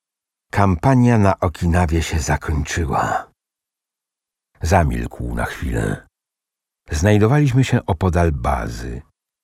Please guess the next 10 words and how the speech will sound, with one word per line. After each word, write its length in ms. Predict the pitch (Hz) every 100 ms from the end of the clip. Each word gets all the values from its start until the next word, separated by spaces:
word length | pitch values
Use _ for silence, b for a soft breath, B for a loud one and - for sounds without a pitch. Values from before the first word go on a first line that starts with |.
| _
a 200 | 104 92
na 140 | 95 90
drogach 400 | 101 107 95 -
panował 440 | 95 98 90 90
już 240 | 87 82
poranny 560 | - 87 85 82 80 80
ruch. 520 | 78 76 69 - - _ _ _ _ _ _ _
Farmerzy 540 | - 101 98 85 82 80
w 120 | -
pick-upach, 760 | - 76 - 85 - 80 -